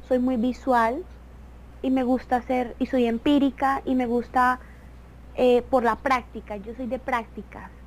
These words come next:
prácticas. Me gusta aprender así, soy una, un ser así. Soy un ser también, eh, bueno, me,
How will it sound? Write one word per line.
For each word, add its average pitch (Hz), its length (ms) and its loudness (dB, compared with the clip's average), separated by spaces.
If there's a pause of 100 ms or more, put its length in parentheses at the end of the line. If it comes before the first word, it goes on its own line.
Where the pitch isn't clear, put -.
(360)
prácticas. 208 680 -6 (360)
Me 233 100 -4
gusta 262 340 -4
aprender 220 440 -6
así, 254 360 -6 (580)
soy 240 100 -2
una, 233 240 -4
un 247 120 -4
ser 226 220 2
así. 226 420 0 (1200)
Soy 277 280 6
un 269 100 4
ser 269 300 4
también, 262 1000 0 (1040)
eh, 202 540 2
bueno, 185 320 -2 (1120)
me, 233 200 4